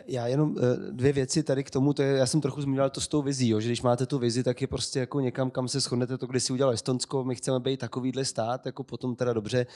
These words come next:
oni to udělali potom, co skoro zkrachovali a bylo to jako jednoduchý, pravice, levice se dohodla, chceme být jako digitální tygr a jestli se jde jednou zprava nebo zleva, prostě to je jako jedno, ale jdeme k tomu cíli, který jsme si řekli, jo. A to je to, co mi vlastně jsem zmínil, že mi vlastně hrozně chybí. A pak k tomu, k té rozdělené společnosti,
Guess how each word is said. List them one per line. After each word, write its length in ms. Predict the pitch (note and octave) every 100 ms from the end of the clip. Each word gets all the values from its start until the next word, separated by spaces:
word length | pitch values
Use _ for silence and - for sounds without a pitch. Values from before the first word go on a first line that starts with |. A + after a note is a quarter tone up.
| - -
oni 120 | C3
to 60 | B2+
udělali 160 | B2
potom, 260 | B2 B2+ A#2+
co 100 | A#2
skoro 180 | - C#3
zkrachovali 480 | - B2 B2+ B2 C3
a 40 |
bylo 160 | B2 B2
to 80 |
jako 160 | C3 C3
jednoduchý, 380 | A#2 C3 B2+ C#3
pravice, 400 | B2 A#2+ B2 B2
levice 260 | A#2+ A#2+
se 140 | A#2 A#2
dohodla, 400 | A2 A#2+ B2 A#2+ - - _
chceme 300 | - C3 B2+
být 320 | B2+ B2+ -
jako 180 | A#2+ C3+
digitální 500 | A#2+ A#2+ B2 B2 C3
tygr 360 | C3 A2+ C3 B2 - -
a 80 | -
jestli 220 | A2+ A#2
se 140 | C3+ C3+
jde 80 | C3+
jednou 220 | B2 C3+
zprava 300 | - A#2+ B2+
nebo 200 | B2+ B2+
zleva, 320 | A#2+ A#2 B2+
prostě 340 | B2+ B2 -
to 120 | B2+ B2+
je 20 |
jako 180 | A#2 C#3+
jedno, 260 | A#2 B2+
ale 140 | B2+ B2+
jdeme 220 | A#2 A#2
k 60 |
tomu 200 | - B2+
cíli, 260 | B2 A#2+ A#2
který 200 | - A2+
jsme 140 | -
si 160 | A2+ A#2+
řekli, 240 | A2+ -
jo. 100 | F#2 F2+ _ - - - _ _ _
A 140 | - A2+
to 140 | -
je 80 | C3
to, 80 | B2+
co 140 | -
mi 100 | B2+
vlastně 340 | B2 A#2 - B2
jsem 220 | B2+ A#2
zmínil, 240 | A#2+ A2+
že 60 | A2+
mi 100 | A#2
vlastně 260 | G#2+ -
hrozně 240 | A#2 A2 A#2+
chybí. 380 | - G#2 G2 -
A 80 |
pak 160 | A#2+ -
k 40 |
tomu, 280 | - C3+ D3+
k 80 | -
té 100 | -
rozdělené 280 | C#3 C3+ D#3
společnosti, 640 | - C#3+ - C#3+ - D3+